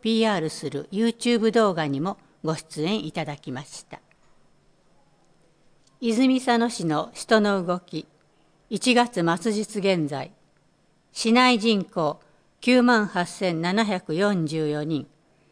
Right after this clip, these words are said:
前月比マイナス九十六人、男四万七千三百八十二人、マイナス四十三人、女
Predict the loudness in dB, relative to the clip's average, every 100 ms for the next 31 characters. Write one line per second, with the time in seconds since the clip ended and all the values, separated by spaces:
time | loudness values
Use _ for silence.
0 | _ _ 4 6 6 2 0 -8 -8 -10
1 | _ -2 0 2 0 -4 -2 2 2 0
2 | -4 -4 -6 -6 -6 -8 _ _ _ _
3 | _ _ -4 0 2 0 -2 -2 -6 _
4 | _ _ 2 4 4 2 0 0 -2 -2
5 | -2 -4 -2 -2 -2 -4 -8 -12 -10 -8
6 | -4 -2 0 0 -2 -6 -12 _ _ _
7 | _ 2 2 2 -2 -4 0 0 0 -2
8 | -6 -6 -6 -4 -4 -4 -8 _ _ _
9 | _ _ _ _ 0 2 2 0 -4